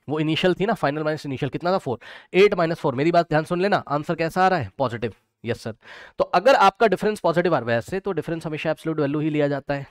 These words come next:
ठीक है, लेकिन आंसर अगर पॉजिटिव आ रहा है करने से ही, फाइनल माइनस इनिशियल करने से आंसर अगर पॉजिटिव आ रहा है सर, तो इसका मतलब क्या है, ग-, क्या है, इंक्रीज हो रही है वो चीज। वो चीज क्या हो रही है, इंक्रीज हो रही है। मतलब समझो, मतलब अगर हम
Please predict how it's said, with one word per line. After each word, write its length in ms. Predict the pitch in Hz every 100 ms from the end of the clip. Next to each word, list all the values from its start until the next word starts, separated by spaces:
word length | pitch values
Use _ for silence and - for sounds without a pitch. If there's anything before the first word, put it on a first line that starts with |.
| -
ठीक 120 | 151
है, 100 | 160 - _ - - -
लेकिन 280 | 135 175 240 -
आंसर 320 | 180 170 233
अगर 160 | 226 226
पॉजिटिव 420 | 175 156 190 190
आ 100 | 170
रहा 100 | 151
है 60 | 123
करने 300 | 151 147 185
से 140 | 170
ही, 140 | 147 139
फाइनल 320 | - 143 175
माइनस 300 | 147 143 180
इनिशियल 260 | 151 139 156
करने 220 | 147 151
से 120 | 170
आंसर 240 | 143 143 160
अगर 140 | 156
पॉजिटिव 340 | 160 147 160 156
आ 60 |
रहा 120 | 151
है 60 | 156
सर, 300 | - 220 247 - - -
तो 80 | -
इसका 340 | 165 - 214
मतलब 360 | 170 147 202 226 _
क्या 140 | 165 151
है, 240 | 170 277 - _ 123
ग-, 380 | 117 - 147 143 -
क्या 200 | - 160
है, 240 | 156 262 277 _ -
इंक्रीज 400 | 156 147 170 143
हो 120 | 131
रही 100 | 120
है 60 | 113
वो 120 | 113
चीज। 280 | - 117 98 90
वो 140 | 190
चीज 220 | 202 214
क्या 140 | - 190
हो 120 | 175
रही 100 | 185
है, 60 | 269
इंक्रीज 540 | - 156 131 170 165
हो 120 | 131
रही 120 | 131 120
है। 60 |
मतलब 200 | 127 214
समझो, 320 | 214 214 151 - - -
मतलब 240 | 139 185 -
अगर 220 | 165 202
हम 180 | 214